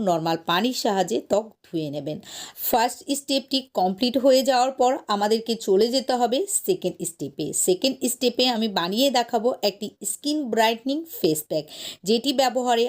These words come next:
আপনাদের ত্বক এক থেকে দু সেট পর্যন্ত ফর্সা হয়ে উঠবে। এর জন্য একটি পাত্রে নিয়ে নিতে হবে এক চা চামচ কফি পাউডার। তারপর আমাদেরকে এর মধ্যে দিতে হবে এক চা চামচ অ্যালোভেরা জেল। অ্যালোভেরা জেলের গুণের কোনো শেষ নেই।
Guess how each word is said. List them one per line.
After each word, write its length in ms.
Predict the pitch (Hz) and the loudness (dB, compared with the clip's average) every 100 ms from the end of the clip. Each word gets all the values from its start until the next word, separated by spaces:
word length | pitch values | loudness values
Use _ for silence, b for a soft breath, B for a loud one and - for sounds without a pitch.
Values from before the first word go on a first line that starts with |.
| - 208 | 0 -2
আপনাদের 360 | 208 196 196 196 202 | 0 0 0 0 -4
ত্বক 180 | 180 180 - 247 | -4 -6 -6 -4
এক 80 | 294 - | -4 -8
থেকে 180 | 269 269 202 160 | -4 -2 -4 -4
দু 100 | 220 277 - | 0 2 4
সেট 180 | 269 220 214 | 2 2 2
পর্যন্ত 400 | 202 190 233 233 440 - - | 4 4 -2 0 -2 -2 -2
ফর্সা 380 | 208 156 - 151 | 0 0 -2 -2
হয়ে 180 | 151 147 143 | -2 -4 -4
উঠবে। 220 | 139 - 247 269 | -8 -6 -2 0
এর 80 | 247 | 4
জন্য 200 | 311 262 269 - 240 | 4 2 -2 -2 -6
একটি 160 | 254 240 - | -2 -4 -4
পাত্রে 300 | 202 - 285 294 | -8 -2 0 2
নিয়ে 160 | 262 254 247 | 4 4 2
নিতে 200 | 233 214 | 2 2
হবে 220 | 202 180 247 - 202 | 2 2 0 -4 -8
এক 60 | 220 - | -8 -6
চা 80 | 220 | -6
চামচ 280 | 208 214 285 - _ 185 | -2 -2 -4 -8 _ -2
কফি 280 | 151 - 160 | -2 -2 -2
পাউডার। 340 | 151 147 151 156 - | 0 2 0 -2 -4
তারপর 360 | 175 208 254 254 269 220 | -2 0 2 2 2 0
আমাদেরকে 380 | 208 208 208 208 202 208 | 0 0 2 0 2 0
এর 100 | 262 | 2
মধ্যে 220 | 320 - 302 254 | 0 2 2 2
দিতে 180 | 240 240 | 0 0
হবে 200 | 233 220 220 - 202 | 2 2 0 -4 -6
এক 60 | 214 - | -4 -2
চা 80 | 233 | -2
চামচ 240 | 233 226 269 - 180 | -2 -4 -4 -8 -2
অ্যালোভেরা 500 | 165 165 165 156 151 | 0 2 2 2 2
জেল। 140 | 147 147 - | 0 -4 -6
অ্যালোভেরা 460 | 180 190 208 214 202 185 | 0 2 4 4 2 4
জেলের 260 | 202 196 160 | 4 4 0
গুণের 240 | 170 170 165 - 185 | 0 2 2 0 2
কোনো 300 | 196 233 262 269 | 4 4 4 4
শেষ 200 | 269 262 - | 2 2 0
নেই। 140 | 254 | 2